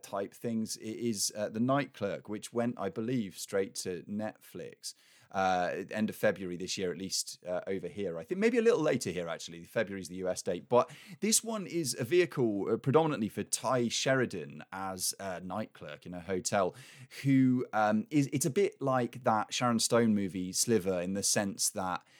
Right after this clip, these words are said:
she, um, excuse me, he is watching a bank of cameras in the rooms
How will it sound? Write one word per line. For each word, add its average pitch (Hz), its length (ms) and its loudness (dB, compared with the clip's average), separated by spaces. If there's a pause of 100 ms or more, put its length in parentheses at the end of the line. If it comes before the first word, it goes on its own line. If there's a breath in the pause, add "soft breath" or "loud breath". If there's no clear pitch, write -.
(160 soft breath)
she, 110 840 0
um, 87 540 -2 (180)
excuse 113 320 -2
me, 90 100 -6
he 127 420 4
is - 180 -2
watching 104 560 0
a 90 40 -10
bank 104 380 -6
of 92 160 -8
cameras 95 800 0
in 120 240 4
the 107 80 0
rooms 87 600 -8